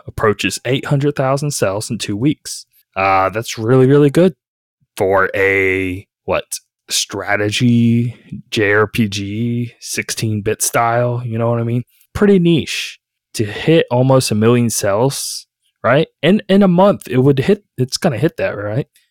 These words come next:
Very proud of the team. That's really, really good. It's doing better than Octopath did at the same time, you know? This goes into the same idea with Elden Ring,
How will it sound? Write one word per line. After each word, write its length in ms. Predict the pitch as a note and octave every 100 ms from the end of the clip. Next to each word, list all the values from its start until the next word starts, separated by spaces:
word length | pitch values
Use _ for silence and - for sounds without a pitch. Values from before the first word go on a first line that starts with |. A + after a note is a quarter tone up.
| _ F#2
Very 320 | F#2+ F#2+ A2
proud 300 | C#3 C3+ D#3
of 120 | D#3+
the 80 | D#3+
team. 320 | G3 A3 G3 -
That's 220 | G#2+ -
really, 280 | G2 G2 G#2+
really 260 | C3 C#3
good. 260 | C3+ F3 G3+ _ _ _ _ _
It's 240 | G#2 G2 -
doing 400 | A2+ G2+ G#2+ A2+
better 300 | A#2+ B2 B2
than 180 | B2+ B2+
Octopath 1000 | B2+ D#3 F#3 - B2+ B2+ - - - -
did 180 | G#2+
at 160 | G#2 -
the 80 | G#2+
same 260 | - G2+
time, 400 | F#2+ G2+ C3 D#3+
you 120 | A#2+ G#2+
know? 180 | A2 - _ _ _ -
This 160 | A#2
goes 360 | - C#3 C#3 C#3
into 540 | B2+ B2 - A2+ A2+
the 200 | G#2+ G2+
same 500 | G2+ - G#2 G2 G2
idea 480 | F#2 F#2+ F#2+ F#2+ F#2+
with 380 | F2+ F#2 F2+ - G2
Elden 340 | G2+ F#2+ F2+
Ring, 440 | G#2 D3+ G#2 F#2+